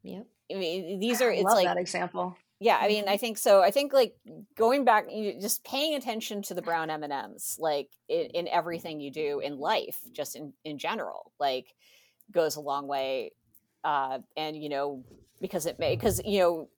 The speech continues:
Speaker 2: sometimes, sometimes, sometimes it's just a brown M and M, and sometimes it's a big, much bigger thing.
Speaker 1: Man, life is just a box of chocolates.
Speaker 2: <laughs>
Speaker 1: <laughs> Anytime we get to talk about candy and chocolate, I'm here for it.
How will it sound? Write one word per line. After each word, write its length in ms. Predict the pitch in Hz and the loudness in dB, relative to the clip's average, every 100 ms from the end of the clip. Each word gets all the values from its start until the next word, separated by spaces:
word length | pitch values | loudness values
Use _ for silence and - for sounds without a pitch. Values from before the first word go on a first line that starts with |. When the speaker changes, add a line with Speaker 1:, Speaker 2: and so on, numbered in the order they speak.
| _ | _
Speaker 2:
sometimes, 560 | 180 208 196 202 190 - | -2 0 0 0 -2 0
sometimes, 540 | 277 269 262 247 226 - | 0 0 0 -2 -4 -4
sometimes 360 | 269 285 294 | -2 -2 -2
it's 120 | 294 247 | -4 -6
just 160 | 254 | -6
a 40 | 220 | 2
brown 240 | 220 208 | 2 2
M 120 | 190 | 0
and 80 | 185 | -2
M, 120 | 180 | -2
and 140 | 131 147 | -4 -6
sometimes 360 | 147 156 147 | -8 -8 -10
it's 80 | 147 | -10
a 60 | 139 | -8
big, 200 | 156 147 | -8 -6
much 240 | 170 143 - | -4 -6 -6
bigger 240 | 127 117 | -10 -10
thing. 160 | - 69 | -12 -8
Speaker 1:
Man, 280 | 208 190 180 | -2 0 0
life 240 | 196 247 | 0 2
is 100 | 262 | 0
just 220 | 220 202 190 | 0 -2 -2
a 40 | |
box 340 | 170 180 - | -2 -2 -2
of 80 | 208 | -6
chocolates. 760 | - 180 180 180 180 - - - | -4 -6 -6 -6 -6 -6 -10 -16
Speaker 2:
<laughs> 60 | - 226 233 277 - - - - - - - - | -6 -2 0 2 2 2 0 -12 -12 -14 -16 4
Speaker 1:
<laughs> 1200 | 269 - 359 330 285 - - - - - - - | 6 12 12 12 10 8 6 2 -2 -6 -8 6
Anytime 480 | - 269 320 349 320 | 12 12 12 12 12
we 100 | 302 | 12
get 100 | 277 | 8
to 60 | 254 | 8
talk 220 | 254 240 | 8 10
about 180 | 247 208 | 8 6
candy 380 | 247 233 269 262 | 6 4 6 4
and 100 | 240 | 6
chocolate, 320 | 226 233 240 | 6 6 6
I'm 160 | 208 | 6
here 180 | 202 208 | 4 4
for 200 | 202 190 | 4 4
it. 280 | 175 180 262 | 4 2 0